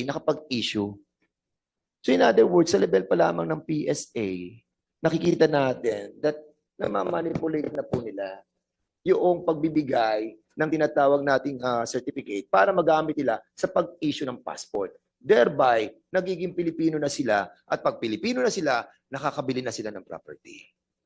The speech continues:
Yun po nangyari. Ito ang katotohanan eh. Napaikot tayo eh.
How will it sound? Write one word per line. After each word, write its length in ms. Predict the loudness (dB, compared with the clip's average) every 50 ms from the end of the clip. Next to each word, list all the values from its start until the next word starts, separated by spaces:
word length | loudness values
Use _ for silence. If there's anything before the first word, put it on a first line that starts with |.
| _ _ _ _
Yun 160 | -2 2 4
po 160 | 6 6 8
nangyari. 480 | 6 6 6 6 6 6 6 6 4 4
Ito 160 | 4 2 0
ang 80 | 0
katotohanan 640 | 0 0 -2 0 2 4 4 4 4 2 2 -2 -4
eh. 240 | -4 -8 -10 -10 -14 _ _ _ _ -6
Napaikot 480 | -4 -2 -2 -2 -2 -2 -2 -4 -2
tayo 400 | 2 2 4 4 4 4 4 2
eh. 240 | 2 0 -2 -6 -10